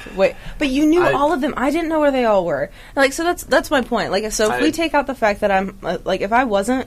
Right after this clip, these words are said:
Speaker 2: Middle Eastern,
Speaker 1: Mm-hmm.
Speaker 2: I probably wouldn't be able to find those countries. Like,
Speaker 1: Mm.
Speaker 2: I'm being honest. I don't know where any of the countries in Africa are, and you knew.
Speaker 1: Yeah.
Speaker 2: And Zach's the whiteiest white of them all.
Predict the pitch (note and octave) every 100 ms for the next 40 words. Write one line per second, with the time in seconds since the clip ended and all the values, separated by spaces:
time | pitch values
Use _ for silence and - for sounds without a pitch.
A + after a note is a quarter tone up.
0 | - - A#3 C4 C#4 C#4+ - D#4+ E4 E4
1 | - A#2 A#2+ - D#3 G#3+ - D#4 A#3+ G3+
2 | F#3 F3 E3 D#3 D#3+ E3 D#3 C#3+ - C#3
3 | C3+ D#3+ - C#3 D#3 D3+ G3+ - - -
4 | - - - G#3+ G#3+ F#3 D4 E4+ A3+ -
5 | C#4+ G#3+ E3+ - - E3+ G#3 C4 G#3 G3+
6 | G3 F3 F#3 F#3 F3+ F3 F#3 F#3+ F3 F#3+
7 | F#3 F#3+ F#3 F3 D#3 E3+ F3+ C#4+ G3+ G3
8 | D3+ D3+ F3+ F#3 E3 F3+ C4+ G3+ C4 -
9 | - - - - - - - D3 F3 F3
10 | E3+ - E3 D#3 D3+ D#3+ D3 - D#3 D#3+
11 | E3+ F3 E3+